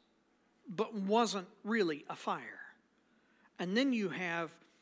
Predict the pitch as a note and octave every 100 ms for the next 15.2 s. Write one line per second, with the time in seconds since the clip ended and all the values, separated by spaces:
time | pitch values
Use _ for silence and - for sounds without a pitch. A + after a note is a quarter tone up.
0 | _ _ - G3 B3 C4+ C4 - - A3
1 | E3+ D#3 D#3 - - B3 C4 C4 F3+ D3
2 | C#3+ - - F#3 - D#3 - - C4+ -
3 | - - B3 A3 G3 F3+ F3 E3+ D#3+ C#3+
4 | D3+ C#3 - F3 D#3+ D#3 C#3+ F3 D#3+ C3+
5 | B2+ - B2+ A#2 - - - - - -
6 | G3 F#3 F3 F#3 D#3+ B3 D4 - - B3+
7 | B3+ A3 A#3+ - F#3 D3+ - D#3 D3 C#3+
8 | - _ _ - _ - E3 D#3+ - D4
9 | C#4 G3+ D#3 E3+ E3+ E3 D#3+ G3+ A#3 A#3
10 | G#3+ - B3 G#3 G#3 F3 G#3 G#3 G3+ -
11 | G3 F3+ E3+ F#3 A#3+ A3 A3 G#3+ - -
12 | D#4+ F4 - D#4+ A#3+ D#4 C#4 C#4 - -
13 | - C#4+ B3+ A3 G3 - F3+ C#3+ - -
14 | F3 F#3+ G#3 G3 F3+ - A3 G#3 G3+ G#3
15 | F#3 E3